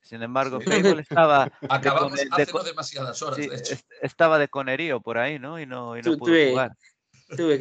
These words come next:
Speaker 2: que sustituirle a usted con
Speaker 1: <laughs> Sí,
Speaker 2: el lío.
Speaker 1: pues, eh, pues en eso, le tocó la sustitución, ¿no? Entró, se fue, no, Nolito y entró Franco Cervi. Pues,
Speaker 2: <laughs>
Speaker 1: eh, <laughs> pues entonces, eh, he, he de decir que jugamos unas cuantas partidas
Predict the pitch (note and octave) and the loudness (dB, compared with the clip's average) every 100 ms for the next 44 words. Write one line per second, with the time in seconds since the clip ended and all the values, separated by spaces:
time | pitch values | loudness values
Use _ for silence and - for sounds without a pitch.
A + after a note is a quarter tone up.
0 | B2+ B2 A2+ - E3+ C3 C3+ A#2+ A2 - | -2 -8 -12 -2 0 4 2 2 -4 -6
1 | C3 A2+ G#2 A2 A2+ C#3 C3 A2 - _ | -10 -10 -10 -6 0 0 0 -4 -20 _
2 | - D#3 D3 G#3 G3+ A#2 _ D#3+ C3 _ | -4 -2 0 -2 -4 -12 _ -6 -6 _
3 | _ D3 C3+ B2+ C#3+ C#3 - G#2 A2 - | _ -4 -4 -4 0 0 -2 -10 -10 -10
4 | A2+ B2+ B2+ A#2+ A#2 A2 A2 _ A#2 A2+ | -10 -6 -4 0 -2 -2 -10 _ -20 -14
5 | B2+ D3 D3+ _ A#2+ C#3 - B2 A#2+ C3 | -8 -8 -8 _ -18 -18 -10 -10 -10 -6
6 | B2+ A#2+ - B2 C#3 C#3 B2+ A#2 B2 B2+ | -6 -6 -10 -12 -2 2 4 2 -2 -6
7 | A#2+ A#2 _ _ _ B2+ C#3 D#3+ D3+ C#3 | -8 -10 _ _ _ -8 -6 -6 -8 -10
8 | C3+ C#3 D3+ C#3 A#2+ - C#3 G#2+ G#2+ A2+ | -10 -8 -6 -6 -10 0 0 0 -12 -18
9 | _ _ _ _ - D3+ D3+ C#3+ C3+ C3 | _ _ _ _ -4 -4 0 0 2 2
10 | C3 B2+ C#3+ _ _ _ _ _ - - | 2 0 -8 _ _ _ _ _ -16 -6
11 | - C#3+ D3 _ _ _ D3+ C#3+ D3 C3+ | -2 -2 -2 _ _ _ -8 -4 -6 -4
12 | F3 D#3+ F3 - C#3 B2+ A#2+ A#2+ A#2+ B2+ | -6 -4 -8 -6 -6 -4 -2 -2 -2 -4
13 | _ - D#3 - E3+ D#3 C#3+ - F#3 E3+ | _ -8 -6 -2 0 2 0 -4 -8 -8
14 | D3 C#3 D3 C#3+ C3+ C#3+ C3 _ C#3 B2+ | -14 -4 -4 -4 -14 -12 -12 _ -8 -8
15 | _ B2+ - E3+ E3+ F3+ | _ -8 -6 -8 -8 -10